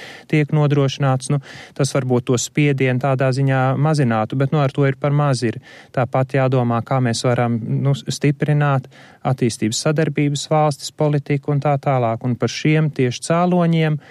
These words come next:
būtu krietni vairāk jārunā, un, diemžēl, Latvija līdz šim nav bijusi, nu, tas pir-, pir-, pir-, pirmais un paraugs sko-,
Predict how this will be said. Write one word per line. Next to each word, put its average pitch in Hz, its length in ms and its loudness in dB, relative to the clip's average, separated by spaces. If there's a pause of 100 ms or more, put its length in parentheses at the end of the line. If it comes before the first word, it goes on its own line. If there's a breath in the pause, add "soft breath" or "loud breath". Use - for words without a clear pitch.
(560 loud breath)
būtu 131 320 2
krietni 175 440 0
vairāk 120 480 0
jārunā, 156 480 0
un, 135 120 2
diemžēl, 139 480 0
Latvija 151 580 0 (500 soft breath)
līdz 131 260 0
šim 151 300 2
nav 143 280 2
bijusi, 135 640 0 (420)
nu, 147 260 0 (500 loud breath)
tas 123 280 -4 (720 loud breath)
pir-, 143 200 0
pir-, 143 1000 0
pir-, 139 320 2
pirmais 147 440 0
un 135 80 2
paraugs 147 600 0
sko-, 139 220 2